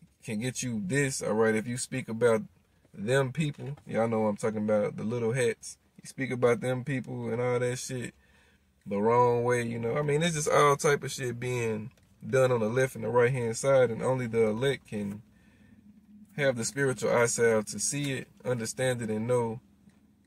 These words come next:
what time it is, all right? That's just pretty much it, and that's a gift from Yahweh Shem Shai, right? That ain't something you just woke up one day and knew, all right? You know, the Lord, well, depending on how you look at it,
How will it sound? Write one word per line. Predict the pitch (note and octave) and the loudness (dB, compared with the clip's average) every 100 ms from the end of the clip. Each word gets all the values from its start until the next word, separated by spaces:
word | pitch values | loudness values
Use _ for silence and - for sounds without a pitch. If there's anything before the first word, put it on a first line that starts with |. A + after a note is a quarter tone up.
| _ | _
what | - A#2 | -8 -4
time | F3 G#3+ F#3+ | 0 0 0
it | G#2 | 0
is, | G2+ G2 | -2 -2
all | G2 | 0
right? | G#2+ A2 | 2 2
That's | A#2+ B2 | -2 -8
just | B2+ | -10
pretty | C#3+ C3 | -8 -6
much | C3+ C3+ | -6 -6
it, | D3+ | -4
and | A2+ A#2+ | -4 -2
that's | B2 | -4
a | G#2+ | -4
gift | G#2 B2+ C3 B2 _ _ _ _ _ _ _ _ _ _ | -6 -2 -4 -4 _ _ _ _ _ _ _ _ _ _
from | - A#2 | -14 -8
Yahweh | A2 A#2 G#2+ G#2 | -2 0 2 2
Shem | - G#2+ G2+ G2+ | 0 -2 -2 -2
Shai, | - C#3 A2 | 0 4 4
right? | G#2+ G#2 G#2+ _ _ _ _ _ - | 4 0 -2 _ _ _ _ _ 0
That | B2+ | 2
ain't | B2 B2 | 2 0
something | B2 A#2+ A2 A2 G#2 F#2 _ _ _ _ - | -2 0 0 -2 -4 -8 _ _ _ _ -8
you | C3 | -4
just | A#2+ G#2+ | -2 -2
woke | G#2 B2+ - | 0 -2 0
up | B2 A2 | -2 0
one | A2 G#2+ | 0 2
day | A2+ G#2+ G2+ | 2 2 0
and | G2 G2 - _ _ _ _ - - _ _ - | -2 -4 -10 _ _ _ _ -20 -20 _ _ -18
knew, | - A2+ D3 G#2+ - - | -8 0 2 0 -6 -6
all | G2+ | 0
right? | G#2 G#2 - | 2 0 -2
You | G#2+ | -4
know, | G#2+ | -2
the | G#2 | -2
Lord, | A#2 C#3+ C3 A2 - _ _ _ _ _ _ _ _ - | 4 4 4 0 -8 _ _ _ _ _ _ _ _ -20
well, | - - _ _ | -18 -18 _ _
depending | - B2+ A#2 | -10 -6 -2
on | A2 | 0
how | G#2 | 0
you | G2 | 0
look | G#2 - | -6 -8
at | |
it, | - | -12